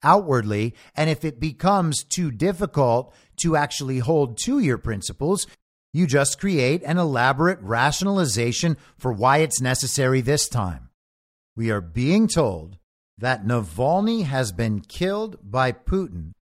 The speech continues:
and Putin would do it because he's tried to do it before, and the proof that he's tried to do it before is that he also tried to do it to someone else, and the proof of that is, well, there's no proof of that.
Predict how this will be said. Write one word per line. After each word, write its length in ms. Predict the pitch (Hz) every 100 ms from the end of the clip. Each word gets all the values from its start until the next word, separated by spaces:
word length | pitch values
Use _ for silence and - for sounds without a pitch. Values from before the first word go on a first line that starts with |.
| _ _ -
and 200 | 131 123
Putin 480 | - 226 180 143 107
would 360 | 151 247 170
do 260 | 117 254 285
it 220 | 120 127 _ _ _ -
because 420 | 180 - 196 143
he's 220 | 165 147
tried 400 | - 190 208 233
to 80 | 175
do 280 | 131 185 190
it 160 | 180
before, 680 | 104 135 - 214 220 120 104 - _ -
and 240 | 165 160
the 80 | 139
proof 520 | - - 190 233 220
that 120 | - 180
he's 180 | 165
tried 340 | - 185 180 151
to 80 | 135
do 280 | 113 196
it 140 | 180 113
before 600 | 143 131 202 214 160 113 - -
is 160 | 147 131
that 140 | 151
he 200 | 147 165
also 500 | - 165 196 - 185
tried 400 | 143 180 170 160
to 80 | 135
do 280 | 117 175 170
it 160 | 165
to 120 | 139
someone 460 | 135 - 160 139 139
else, 460 | 190 156 120 - - - -
and 180 | 147 151
the 80 | 143
proof 320 | - 208 180
of 140 | 151
that 340 | 175 226 202 151
is, 300 | 175 147 - _ _ _ _ _
well, 160 | 104 139
there's 240 | 156 117
no 160 | 143 165
proof 300 | - 123 92
of 140 | 101
that. 280 | 85 85 69